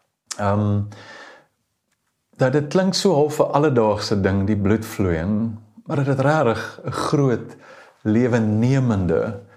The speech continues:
krisis vir haar was. Want 'n vrou wat aan bloedvloeiing gely het, moes haarself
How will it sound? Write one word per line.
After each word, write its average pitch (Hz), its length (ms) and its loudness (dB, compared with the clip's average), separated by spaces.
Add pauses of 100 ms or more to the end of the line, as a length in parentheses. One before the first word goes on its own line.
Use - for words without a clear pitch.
(140)
krisis 160 720 0
vir - 180 -4
haar - 100 0
was. - 500 -14 (520)
Want 120 140 0
'n 135 60 0
vrou 175 340 2
wat 170 160 2
aan 120 160 0
bloedvloeiing 139 720 0
gely 123 260 2
het, 123 160 -2
moes 110 160 -2
haarself 110 680 0